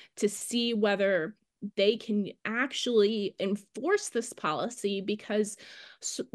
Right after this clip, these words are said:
really the fundamental problem facing the police department, as identified by the federal government back in twenty seventeen,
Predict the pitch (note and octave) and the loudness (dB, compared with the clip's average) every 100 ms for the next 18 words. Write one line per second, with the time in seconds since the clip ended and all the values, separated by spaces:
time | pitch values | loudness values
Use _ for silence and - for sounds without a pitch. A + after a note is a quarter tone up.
0 | A3 G#3 A3 E4 E4+ C#4+ A3 A3 - B3+ | -2 0 4 6 6 6 4 0 -2 0
1 | C4+ C4+ B3+ A#3+ A#3 - G#3+ G#3+ G#3 G3+ | 4 6 4 2 0 0 2 2 2 2
2 | G#3 F#3+ A3 A3 G#3+ G#3 F#3+ - G3+ - | 0 0 0 0 0 0 -2 -6 -4 -4
3 | A#3 C#4+ D4 C4 C#4 B3 B3 A3+ D#3+ F#3 | 2 2 2 0 2 2 2 2 0 0
4 | G#3+ G3 G3+ G#3 G#3 G#3 G3+ G#3 F3+ E3+ | 2 2 2 0 0 0 0 -2 -2 -2
5 | E3+ G#3+ G3 G3+ G3 G3+ G3+ G#3 G3+ G3 | -4 -2 0 2 2 4 2 2 2 0
6 | - - G#3 G#3+ - G3+ G#3 G3 F#3+ G#3 | -2 -4 -4 -4 -2 0 2 0 -2 -2
7 | F3+ G3+ G#3 G#3+ G#3 G3 | -2 -4 0 2 2 0